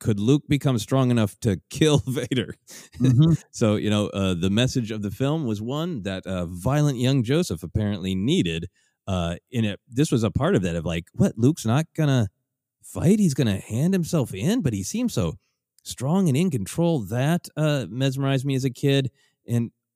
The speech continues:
Speaker 1: always, always, uh, the lightsaber ignition, you know?
Speaker 2: Mm-hmm.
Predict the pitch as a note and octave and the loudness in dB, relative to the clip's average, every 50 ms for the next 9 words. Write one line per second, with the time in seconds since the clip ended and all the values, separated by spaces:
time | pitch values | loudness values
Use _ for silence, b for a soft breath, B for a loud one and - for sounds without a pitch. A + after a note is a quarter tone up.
0 | _ A#2 C#3+ D#3 D#3+ D#3 D3 C#3 A#2+ G2+ F2 D2+ C#2 C2 D2 - - - _ _ | _ -4 0 4 6 6 6 6 6 4 2 -2 -4 -8 -12 -14 -18 -20 _ _
1 | _ _ C3+ D3 D3+ D3+ D3 C#3+ B2 A2 G2 F2 D#2 C#2+ C#2 C2+ - - - - | _ _ -4 -2 0 2 4 4 4 2 2 -2 -2 -6 -8 -12 -14 -14 -16 -16
2 | - _ - G2 F2 E2 D#2 D#2 D#2 E2 - _ _ _ _ _ _ F3 C#3+ G#2 | -18 _ -10 -6 -6 -4 -4 -6 -6 -8 -10 _ _ _ _ _ _ -12 -8 -2
3 | G#2 A2 G2+ G2+ G#2 G2+ G#2+ G#2 - - G2+ F2+ E2+ F2 E2+ D#2 E2 E2 D2+ - | -2 0 0 2 0 0 0 -2 -2 -4 -4 -2 -2 -4 -4 -6 -6 -8 -8 -8
4 | - D#2 D2 D2 _ _ _ - G#2+ F2+ F2 E2+ E2+ E2+ F#2 - _ B3 A#3 A3+ | -10 -14 -14 -14 _ _ _ -8 -4 -4 -2 -2 -2 -2 -4 -4 _ -4 -4 -2
5 | A3 G#3+ | -4 -6